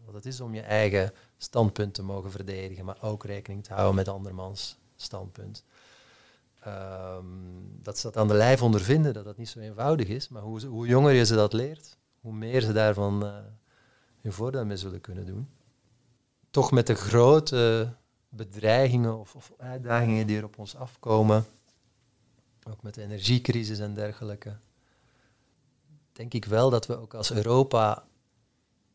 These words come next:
een stevigere democratische omgeving moeten bouwen. Want als wij het willen uithouden tussen de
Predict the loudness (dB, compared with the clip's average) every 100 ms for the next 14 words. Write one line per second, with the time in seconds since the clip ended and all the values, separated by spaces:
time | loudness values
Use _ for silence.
0 | _ 0 4 4 4 4 4 2 -4 -6
1 | -8 -12 -14 -18 _ _ -14 -6 -6 0
2 | 2 4 4 4 2 -2 -6 -10 -14 -16
3 | -16 -16 -16 -18 -20 _ _ -18 -14 -12
4 | -8 -2 0 -2 -10 -4 0 0 0 -2
5 | 0 0 -2 -6 -14 _ -6 -4 -2 -6